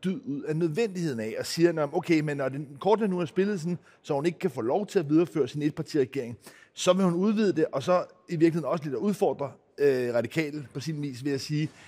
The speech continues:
jamen, så skal der endnu flere partier med, så skal det helt ind over midten." Så jeg, jeg synes ikke, det er et tegn på, at Mette Frederiksen står stærkt, men det er et tegn på, at hun er i stand til at slå nogle koldbøtter, lave nogle kovendinger,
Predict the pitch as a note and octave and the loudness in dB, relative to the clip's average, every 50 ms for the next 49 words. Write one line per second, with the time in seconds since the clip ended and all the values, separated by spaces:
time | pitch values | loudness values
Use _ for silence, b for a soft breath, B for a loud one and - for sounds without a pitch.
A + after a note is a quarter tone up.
0 | b b b C3+ C3 B2+ D#3+ D#3+ - F3 D3+ C3 - - E3+ F#3+ G3 F#3+ C#3 C3+ | b b b -2 -2 -2 -2 -2 0 0 -2 -2 0 2 2 2 2 2 2 2
1 | D3+ C#3 - - C#3 B2+ - D3+ C#3+ C3 B2+ B2 B2 A2 - C3+ B2 - C#3 B2+ | 2 2 2 0 -4 -6 -2 -2 -2 0 0 -2 -4 -4 -4 -6 -4 -2 -2 0
2 | C3 B2+ C#3+ E3 F#3 F3 D#3+ D3 B2+ A#2 G#2+ A2+ A2+ G#2+ G2 F#2 G#2 A2 - B | 2 4 4 4 4 2 0 -2 -2 -2 -4 -2 -2 -2 -2 -2 -6 -8 -10 B
3 | B B B B B - D#3+ D3+ - - D3 C#3 D#3 D#3 D#3 D3+ B2+ D3+ E3 F#3+ | B B B B B 0 0 0 0 -2 -6 -4 0 0 0 0 -2 -2 -2 0
4 | A3 A3 B3 F3 G3 F#3 D#3 - - F3+ F3 E3+ C3+ E3+ E3 D3 D3 C#3 A#2+ A#2+ | 0 2 0 0 0 0 -2 0 -2 -4 -4 -4 -2 -2 -2 -2 -2 -4 -8 -6
5 | - E3+ D#3+ D#3+ D3 A#2+ D3+ D3 - - - C#3 A#2 G2+ - _ _ _ - - | -4 -4 -4 -4 -4 -8 -10 -12 -10 -8 -6 -4 -4 -6 -8 _ _ _ -16 -14
6 | - - - F3+ G3 G#3 - - - b b b b - C#3+ - D3 B2+ A2 - | -4 2 4 4 4 4 0 -4 -10 b b b b 0 2 2 2 2 2 0
7 | D#3+ G3 G#3 G3 E3+ D#3+ F3+ F3 E3 - C#3+ C#3 B2+ C3+ C#3 B2+ A2+ G#2 G2+ - | 0 0 0 0 0 0 0 0 0 0 0 -2 -2 -2 -4 -2 -2 -4 -4 -2
8 | - F#3 F3+ D#3 - - E3 E3 E3 - b b b b b b - - - F3+ | 0 0 0 -2 -2 0 0 0 0 -2 b b b b b b -8 0 4 6
9 | F#3 F3 C#3+ D#3+ C#3+ B2+ A#2+ - - D3+ E3+ F3 - F#3+ F#3+ D#3+ E3 C3 B2+ C3+ | 6 6 4 0 -8 -8 -6 0 4 6 6 6 4 2 2 2 2 2 2 2
10 | D3 E3 E3+ D#3 C3+ - - E3+ G#3 F3+ D#3+ E3 F3+ E3 D#3 D3 C3+ C3+ C3 B2 | 4 4 2 -2 -4 -2 0 0 0 2 4 2 2 2 2 -4 -8 -8 -6 -8